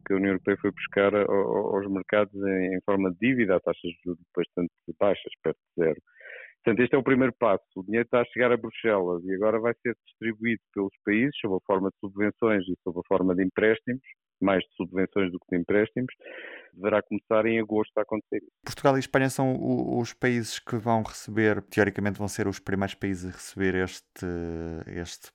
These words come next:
Speaker 2: dinheiro vindo da, da chamada bazuca europeia. Como diferente é o plano português do espanhol? As prioridades de investimento são as mesmas ou há grandes diferenças?
Speaker 1: As prioridades são semelhantes, eh, aliás, como em todos os países,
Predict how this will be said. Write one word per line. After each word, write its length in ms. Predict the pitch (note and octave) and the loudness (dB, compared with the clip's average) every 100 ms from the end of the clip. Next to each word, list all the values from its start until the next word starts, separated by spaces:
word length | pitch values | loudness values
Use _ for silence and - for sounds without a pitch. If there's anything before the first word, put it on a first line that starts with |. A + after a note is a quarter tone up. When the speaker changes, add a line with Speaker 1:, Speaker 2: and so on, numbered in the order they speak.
| - | -2
Speaker 2:
dinheiro 480 | F#2 F2+ G2+ G#2+ F#2 | 2 6 6 4 0
vindo 320 | E2 F2 E2 | -2 -6 -4
da, 260 | D#2+ D#2+ D#2+ | -2 -2 -2
da 260 | D#2+ E2 | -4 -6
chamada 460 | D#2+ F2+ E2+ E2 E2 | -4 -2 0 0 0
bazuca 420 | E2 D#2+ E2+ - | -2 -4 -8 -6
europeia. 480 | E2 - F#2 F#2 F#2 - - _ | -6 -4 -2 0 -2 -8 -20 _
Como 160 | A#3 | -2
diferente 420 | G#3+ F#3+ F#3+ F3 E3 | -2 -2 -4 0 0
é 20 | |
o 60 | |
plano 320 | D#3 D3+ C#3+ C3+ | 0 2 2 2
português 480 | - - A#2+ B2 | -4 -8 2 2
do 80 | A2 | 2
espanhol? 640 | A2 - A2 F#2 E2+ E2 F2 | -4 -2 -2 0 -2 0 -2
As 120 | - | -4
prioridades 640 | B2+ C3 A#2+ G#2 G#2+ F#2+ | -6 -4 -2 2 2 2
de 80 | G2 | -4
investimento 460 | G2+ - G2 F#2+ F#2+ | -4 -4 -2 -2 -2
são 200 | G2+ F2+ | -2 -2
as 160 | D#2+ | -2
mesmas 600 | D#2 D#2 D#2+ G#2+ A#2+ A2+ | -2 -2 -4 -4 -4 -2
ou 160 | A2+ G#2 | 2 4
há 240 | G2 F#2 | 6 4
grandes 400 | F2 F#2+ F#2 D#2+ | 2 0 2 0
diferenças? 840 | D#2+ E2 - D2+ C#2 - - - - _ _ _ _ - | -6 -8 -4 -6 -6 -10 -18 -20 -20 _ _ _ _ -10
Speaker 1:
As 80 | - | -6
prioridades 500 | D3+ C#3+ C3+ C#3 - | 0 2 4 2 0
são 160 | D3 C3+ - | -2 -4 -2
semelhantes, 520 | B2 G2 F#2 E2+ - F2 F2+ | 2 2 2 -2 -8 -10 -4
eh, 380 | F2 F2 F2 | -2 0 0
aliás, 200 | F2+ F#2+ - | 0 0 0
como 160 | G#2+ | -2
em 60 | G#2 | -2
todos 220 | G#2 F2+ | -4 -6
os 80 | - | -4
países, 280 | G2+ G2 A2+ | 0 0 0